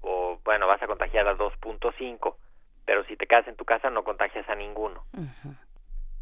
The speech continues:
Speaker 2: Y
Speaker 1: Entonces,
Speaker 2: así.
Speaker 1: si eso lo multiplicas por diez mil personas que lo estén haciendo, por treinta mil, por cinco millones, pues vas a irle cortando el contagio y lo vas a ir viendo dentro de unos días. Entiendo la pregunta, Berenice, de, de,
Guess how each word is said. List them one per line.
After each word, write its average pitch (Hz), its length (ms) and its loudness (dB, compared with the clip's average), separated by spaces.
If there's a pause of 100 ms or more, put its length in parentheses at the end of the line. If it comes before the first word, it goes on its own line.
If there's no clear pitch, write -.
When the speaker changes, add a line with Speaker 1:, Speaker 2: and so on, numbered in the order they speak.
(100)
Speaker 2:
Y 147 140 -8
Speaker 1:
Entonces, 123 140 0
Speaker 2:
así. - 100 -4
Speaker 1:
si 120 60 8
eso 117 160 4
lo 113 120 4
multiplicas 110 560 2
por 95 480 -2
diez 101 280 -2
mil 120 220 -4
personas 113 460 2
que 110 80 0
lo 101 100 0
estén 110 200 -2
haciendo, 110 420 0
por 95 280 -2
treinta 95 380 0
mil, 110 280 -6
por 92 420 0
cinco 113 260 -4
millones, 107 480 0 (880)
pues - 160 -4
vas 98 180 4
a 104 60 2
irle 104 220 0
cortando 104 640 4
el 107 100 -2
contagio 117 640 2 (400)
y 110 80 -4
lo 113 140 4
vas 131 160 10
a 147 60 4
ir 139 180 0
viendo 131 400 4
dentro 110 320 -2
de 104 80 -6
unos 110 180 -8
días. 113 240 0 (300)
Entiendo 143 380 6
la 143 100 8
pregunta, 131 500 4
Berenice, 123 480 -2
de, 104 260 -2 (1000)
de, 104 400 4